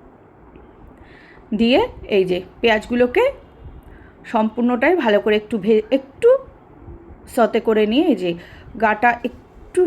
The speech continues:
সতে হয়ে গেলেই, কাঁচা গন্ধটা চলে গেলেই পেঁয়াজগুলো তুলে নেব। নিয়ে এবার দিয়ে দেব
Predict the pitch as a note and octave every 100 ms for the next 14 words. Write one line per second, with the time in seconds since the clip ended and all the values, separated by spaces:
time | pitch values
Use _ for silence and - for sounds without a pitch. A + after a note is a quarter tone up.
0 | F4 C4 B3 C4 A#3 A#3 A3+ A#3 E4 F#4
1 | A3 B3 A3+ A3+ A#3 B3+ C4+ A#3 A3+ A#3+
2 | D#4+ F4+ G3 F3 G#3 G#3+ A#3+ A3+ A#3 B3+
3 | G#4+ C5+ - - - - - - - -
4 | - A3+ B3 E4+ D#4 G3+ F#3+ E3+ G#3 G#3+